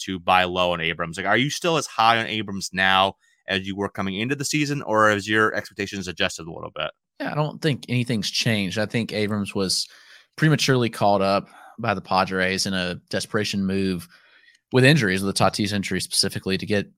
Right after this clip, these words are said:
Speaker 2: you know, spark in the lineup. Obviously, they had a good lineup, but trying to just make more happen there. And now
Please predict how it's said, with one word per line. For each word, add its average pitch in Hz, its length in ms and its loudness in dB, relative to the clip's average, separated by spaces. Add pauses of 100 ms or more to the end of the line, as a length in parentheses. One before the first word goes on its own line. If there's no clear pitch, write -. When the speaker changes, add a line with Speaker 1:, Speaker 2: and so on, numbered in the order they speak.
Speaker 2:
you 113 100 -2
know, 98 60 -2
spark 101 340 2
in 104 60 -4
the 95 60 -2
lineup. 92 440 2
Obviously, 90 340 0
they 90 80 -2
had 92 160 -2
a - 40 -2
good 85 160 -6
lineup, 85 420 -6
but 87 260 -2 (680)
trying 131 260 6
to 123 100 4
just 117 300 2 (200)
make 123 220 4
more 117 120 4
happen 104 380 6
there. 98 260 4
And 98 120 2
now 101 460 4